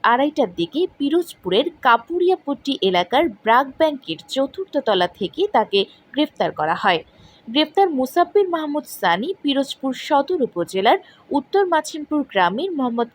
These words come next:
কিসলুর ছেলে। এছাড়া গ্রেপ্তার মিলন শিকদার পিরোজপুর সদর উপজেলার উত্তর নামাজপুর গ্রামের লিটন শিকদারের ছেলে। মুসাব্বির মাহমুদ সানি পিরোজপুর বৈষম্য বিরোধী ছাত্র আন্দোলনের সমন্বয়ক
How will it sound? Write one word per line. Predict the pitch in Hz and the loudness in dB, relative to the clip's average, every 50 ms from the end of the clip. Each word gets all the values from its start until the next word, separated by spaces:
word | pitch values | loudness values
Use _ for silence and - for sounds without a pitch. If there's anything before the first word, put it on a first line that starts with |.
| _ _ | _ _
কিসলুর | 311 330 - - - 196 160 - - | -6 -6 -6 -2 -2 -2 -2 -2 -8
ছেলে। | - - 185 165 151 135 - - _ _ _ _ _ | -4 -4 -2 -2 -2 -4 -4 -8 _ _ _ _ _
এছাড়া | - 226 220 - - 220 202 262 392 427 - - - - _ 226 | -2 -2 -2 -2 -4 0 2 2 2 2 -2 -12 -20 -16 _ 0
গ্রেপ্তার | 220 247 254 - - 277 269 254 | 0 0 0 2 0 0 0 0
মিলন | 247 240 254 254 302 349 349 | 0 -2 -4 -4 -4 -6 -6
শিকদার | - - - 202 180 - _ 277 339 392 381 - - | -8 -4 -4 -4 -6 -2 _ 0 0 0 0 -4 -6
পিরোজপুর | 269 262 311 339 - - _ 330 302 | -4 -4 -4 -4 -6 -6 _ -6 -6
সদর | 302 - - - 294 269 277 - 370 359 240 | -6 -8 -4 0 0 0 0 0 0 -2 -2
উপজেলার | 175 - 165 165 - - 185 190 240 370 415 - - - _ _ - | -2 -4 -8 -8 -6 -4 0 2 2 2 2 -4 -14 -20 _ _ -2
উত্তর | 262 302 285 - - 381 392 381 | -2 -2 -2 0 0 0 2 4
নামাজপুর | 359 339 311 311 311 302 - - - 269 254 | 2 2 2 0 -2 -2 -6 -6 -4 -4 -4
গ্রামের | - - 214 190 185 196 254 339 381 | -2 0 0 0 2 2 0 2 2
লিটন | 320 254 277 269 - 302 311 311 | 2 2 2 0 -2 -8 -10 -10
শিকদারের | - - 220 - - 165 160 165 165 - | -4 -4 -4 -4 -4 -4 -4 -4 -6 -8
ছেলে। | - - 208 180 175 151 - - _ _ _ _ _ _ _ _ _ - | -8 -6 -2 -2 -2 -2 -2 -6 _ _ _ _ _ _ _ _ _ -4
মুসাব্বির | 262 277 269 - 370 359 359 - 440 403 | -4 -4 -2 2 0 0 4 4 4 4
মাহমুদ | 349 339 320 330 311 311 330 320 | 4 2 -2 -2 -4 -4 -8 -8
সানি | - - - 240 196 190 226 349 403 - - | -10 -4 0 0 0 2 0 -4 -6 -2 -2
পিরোজপুর | 285 254 285 277 - - - 285 285 247 208 214 | -2 0 0 -4 -4 -10 -4 -4 -4 -4 0 2
বৈষম্য | 240 240 247 - - - 349 359 370 | 2 2 2 -2 -6 -8 -2 -2 -2
বিরোধী | 349 349 330 294 311 311 - 311 302 - | 0 0 0 -2 -2 -4 -6 -8 -8 -8
ছাত্র | - - 262 233 233 - - 247 226 | -2 0 0 0 0 -2 0 0 2
আন্দোলনের | 214 214 214 233 226 220 220 220 220 214 | 2 2 0 0 0 0 0 -2 -2 -2
সমন্বয়ক | 214 - - - 285 277 277 285 247 190 170 175 202 302 415 | -2 -8 -6 -4 -4 -4 -4 -6 -10 -6 -4 0 0 0 0